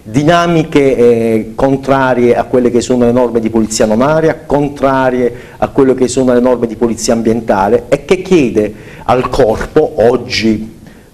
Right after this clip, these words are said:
che non può dare risposte oggi proprio in, in termini di numeri, risposte in, in, in, su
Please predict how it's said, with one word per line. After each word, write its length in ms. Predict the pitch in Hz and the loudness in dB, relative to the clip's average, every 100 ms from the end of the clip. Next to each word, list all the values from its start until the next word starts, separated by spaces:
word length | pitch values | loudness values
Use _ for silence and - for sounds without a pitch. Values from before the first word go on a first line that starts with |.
| - | -6
che 100 | - | -2
non 220 | 120 120 | -2 -2
può 180 | - 160 | 0 0
dare 260 | 117 120 104 | 2 0 0
risposte 440 | 104 120 117 - | -2 -2 -2 0
oggi 480 | 117 123 101 - - - _ - | 0 -2 -6 -10 -14 -18 _ -6
proprio 240 | 147 135 | -2 0
in, 140 | 131 110 113 | 0 -2 -2
in 240 | 135 131 | -2 0
termini 500 | 151 151 143 127 123 | 0 0 0 0 -2
di 140 | 117 | -2
numeri, 520 | 143 123 117 139 175 - - - - | 0 0 2 0 0 -4 -12 -20 -10
risposte 680 | 147 208 208 214 208 - 202 | -2 -2 2 0 0 0 0
in, 340 | 180 165 175 | 0 0 0
in, 280 | 160 160 160 | 0 0 0
in, 120 | 160 | -2
su 200 | 156 - | -2 0